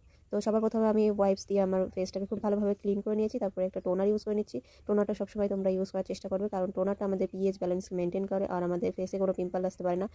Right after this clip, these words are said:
আমি সবসময় ইউজ করি, তাই দেখো আমার ফেসটা কতটা ক্লিন আর একটাও পিম্পল তোমরা দেখতে পাবে না। এখনও পর্যন্ত, আহ, ফাইভ মান্থ ধরে আমি YouTube-এ আছি, আমার ফেসে কিন্তু এখনও পর্যন্ত একটাও পিম্পল আসেনি। তো তোমরা যদি জানতে চাও আমার স্কিন কেয়ার রুটিন, তাহলে কমেন্ট করো, আমি অবশ্যই দেখাবো। তো আমি ডাবর গ্লাবারির একটা,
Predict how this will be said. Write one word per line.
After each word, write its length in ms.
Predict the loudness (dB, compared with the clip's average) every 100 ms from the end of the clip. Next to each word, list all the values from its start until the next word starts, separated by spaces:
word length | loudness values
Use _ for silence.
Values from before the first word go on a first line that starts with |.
| -12 -4
আমি 140 | -2
সবসময় 360 | 0 -4 -2 2
ইউজ 200 | 4 2
করি, 160 | 0 -2
তাই 140 | 0
দেখো 200 | -2 -2
আমার 120 | -4 -4
ফেসটা 240 | -6 -6
কতটা 240 | -8 -6 -6
ক্লিন 300 | -2 0 0
আর 140 | -2 -6 -14 -6
একটাও 300 | -4 0 0
পিম্পল 240 | 0 -2
তোমরা 200 | 0 0
দেখতে 220 | 0 2
পাবে 200 | 2 2
না। 120 | 0
এখনও 180 | -2 -4
পর্যন্ত, 340 | -6 -4 -2 -2
আহ, 460 | -2 -6 -4 -2 0
ফাইভ 180 | 0 0
মান্থ 240 | 0 -2 0
ধরে 140 | 2
আমি 180 | 2 0
YouTube-এ 300 | 0 0 0
আছি, 180 | -2 -2
আমার 180 | -2 -4 -8
ফেসে 200 | -6 -4
কিন্তু 180 | -2
এখনও 160 | -4 -2
পর্যন্ত 200 | -2 -2
একটাও 280 | -4 -4 -4
পিম্পল 280 | -4 -2 -2
আসেনি। 300 | 0 0 -2 -6 -20 -20 -20 -18 -8
তো 60 | -2
তোমরা 180 | 2 4
যদি 160 | 4
জানতে 320 | 4 4 2
চাও 220 | 2 6 6
আমার 320 | 6 4 0
স্কিন 240 | -2 -2
কেয়ার 180 | 2 0
রুটিন, 200 | 0 -4
তাহলে 180 | -2 0
কমেন্ট 260 | 2 0 0
করো, 120 | 0
আমি 160 | 2
অবশ্যই 260 | 0 0 -2
দেখাবো। 260 | -4 -4 -2
তো 100 | 0
আমি 140 | 2
ডাবর 260 | 4 4 4
গ্লাবারির 380 | 4 4 4
একটা, 320 | 0 0 -4